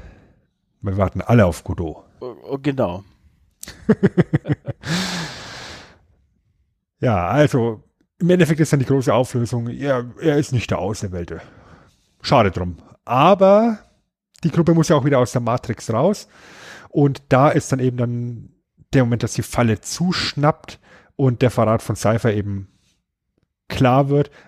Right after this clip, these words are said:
Speaker 1: weil die Gruppe eben, die, die können ja nur zu bestimmten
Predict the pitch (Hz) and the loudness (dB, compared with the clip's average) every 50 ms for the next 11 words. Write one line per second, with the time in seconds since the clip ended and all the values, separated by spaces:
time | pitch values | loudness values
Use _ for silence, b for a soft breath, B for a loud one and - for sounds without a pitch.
0 | b b 113 110 110 120 120 131 139 147 147 143 143 143 143 - 170 - _ _ | b b -6 0 2 4 4 6 6 6 6 6 6 4 4 2 -2 -6 _ _
1 | _ _ _ _ _ _ _ _ _ _ _ _ - 160 143 - 151 156 143 - | _ _ _ _ _ _ _ _ _ _ _ _ -2 -2 -2 0 0 -2 0 0
2 | 151 139 135 135 B B B B - - - 147 - - 175 208 196 180 180 - | 2 2 2 0 B B B B 0 0 0 0 2 2 2 4 4 2 2 -2
3 | - - - 165 - - 180 185 - - 175 156 139 | -2 0 0 0 2 2 0 0 0 -2 -4 -4 -4